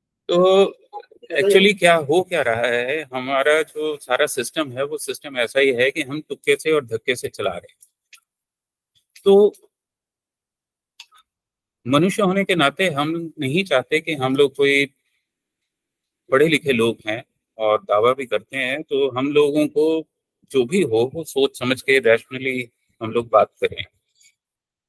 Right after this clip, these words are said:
तो इसीलिए उसी का एक part, हालांकि ये बहुत एक larger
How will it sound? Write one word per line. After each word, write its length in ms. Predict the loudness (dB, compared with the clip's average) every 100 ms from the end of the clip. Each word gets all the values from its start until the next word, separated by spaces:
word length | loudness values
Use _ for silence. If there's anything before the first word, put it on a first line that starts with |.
| _
तो 140 | 8 8
इसीलिए 380 | 8 4 6 6
उसी 400 | 4 0 0 2
का 160 | 4
एक 260 | 4 0 2
part, 300 | 4 4 2 -6
हालांकि 300 | -4 -4 -4
ये 80 | -6
बहुत 380 | -4 -4 -4 -4
एक 120 | -8
larger 440 | -2 -2 0 -6